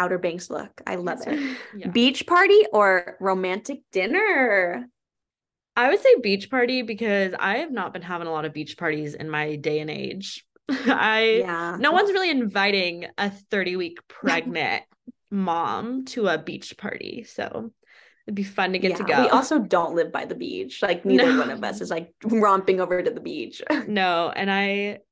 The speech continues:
Speaker 2: I just feel like I, I love the beach and I love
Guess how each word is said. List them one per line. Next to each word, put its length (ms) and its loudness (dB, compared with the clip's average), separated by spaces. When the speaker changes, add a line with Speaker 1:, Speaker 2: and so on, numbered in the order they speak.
Speaker 2:
I 100 -2
just 200 -8
feel 120 -4
like 400 -2
I, 260 -2
I 120 2
love 320 2
the 80 -6
beach 540 -10
and 540 -10
I 40 -8
love 200 -8